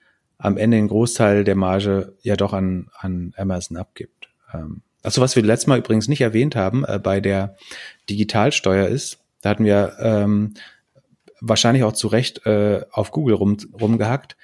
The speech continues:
aber sozusagen nur der Fairness halber muss man sagen, dass sowohl, äh, Amazon, äh, in den entsprechenden Ländern als auch Apple, ähm, und Facebook, nehme ich an, bei Facebook bin ich mir nicht sicher, da weiß ich nicht, aber bei Amazon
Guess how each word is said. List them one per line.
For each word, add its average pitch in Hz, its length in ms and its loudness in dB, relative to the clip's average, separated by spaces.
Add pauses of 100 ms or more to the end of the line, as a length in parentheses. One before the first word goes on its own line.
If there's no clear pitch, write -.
(280)
aber 101 220 0
sozusagen 107 360 0
nur 117 100 4
der 107 120 4
Fairness 120 400 0
halber 120 220 4
muss 117 180 0
man 104 120 0
sagen, 104 260 0
dass 101 200 -4 (400)
sowohl, 107 640 2
äh, 107 340 -2
Amazon, 131 600 2
äh, - 320 -2
in 120 80 0
den 120 100 2
entsprechenden 117 540 0
Ländern 117 340 2
als 107 260 0
auch - 120 -2
Apple, 120 680 0
ähm, 107 460 0 (600)
und 120 260 2
Facebook, 117 520 -2 (240)
nehme 113 180 4
ich 107 140 -2
an, 123 380 2
bei 107 100 -2
Facebook 117 200 0
bin 113 100 4
ich - 20 4
mir 107 80 4
nicht 104 180 -2
sicher, 107 240 0
da 90 100 -2
weiß 95 200 -2
ich - 60 -4
nicht, 98 100 -2
aber 95 100 -2
bei 98 160 0
Amazon 110 600 0